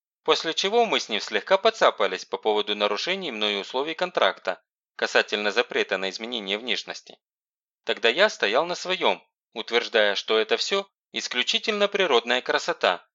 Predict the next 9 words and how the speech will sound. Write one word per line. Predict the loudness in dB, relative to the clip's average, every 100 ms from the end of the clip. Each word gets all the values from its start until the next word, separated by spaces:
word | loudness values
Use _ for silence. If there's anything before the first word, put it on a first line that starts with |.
| _ _
и | -4
сходу | -4 0 2 4 4
отвергая | 4 0 2 2 2
грязные | 2 4 4 2 -6
инсинуации | -6 -6 -6 -2 -2 -2 -6
насчёт | -2 -2 -2 -6
искусственности | -8 -10 -8 -10 -8 -6
её | -6 -4
происхождения. | -4 -4 -4 -6 -6 -4 -6 -6 -10